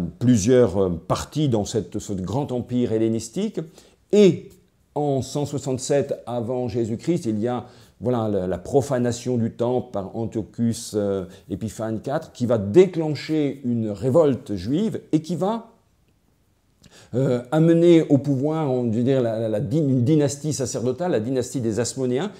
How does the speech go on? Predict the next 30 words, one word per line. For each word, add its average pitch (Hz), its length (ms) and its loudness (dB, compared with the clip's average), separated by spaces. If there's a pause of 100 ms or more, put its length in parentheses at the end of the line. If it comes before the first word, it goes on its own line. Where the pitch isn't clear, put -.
(160)
qui - 140 -4
pendant 170 360 0
un 151 140 -2
siècle 165 400 0
va 135 320 -2 (220)
dominer, 165 840 6
je 107 100 -2
dirais, 120 440 2 (260)
non 123 180 2
seulement 135 380 2
la 120 100 4
Judée, 123 420 2
mais 135 220 4
aussi 143 800 2
le, 110 240 0
le 113 140 0
nord, 120 360 -2
la 127 100 -2
Samarie, 123 520 -2 (840)
une 143 160 2
partie 156 360 -2
de 120 40 0
la 120 100 2
Transjordanie 123 840 -2
et 123 100 0
une 135 280 0
partie 139 600 -4
de 101 280 -2
l'Idumée 127 680 2
d'Édom. 98 260 -4